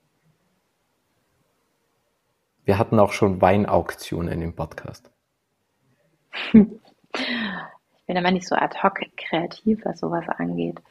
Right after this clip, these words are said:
Speaker 2: Ähm, ich glaube, wenn ich das jetzt so, vielleicht darf ich das generell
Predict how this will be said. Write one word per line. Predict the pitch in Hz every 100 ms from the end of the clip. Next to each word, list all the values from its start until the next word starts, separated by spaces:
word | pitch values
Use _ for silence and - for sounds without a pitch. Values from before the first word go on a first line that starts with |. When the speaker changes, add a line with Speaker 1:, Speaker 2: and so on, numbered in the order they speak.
| - - - _ _
Speaker 2:
Ähm, | - 175 170 170 165 - _ _ _ _ _ -
ich | 160
glaube, | - 180 208 233 180 - -
wenn | 208 202
ich | 202
das | 175 170
jetzt | 170 -
so, | 220 - - _ -
vielleicht | - - 175
darf | 180 190
ich |
das | 196 -
generell | 185 160 185 185 214 202 -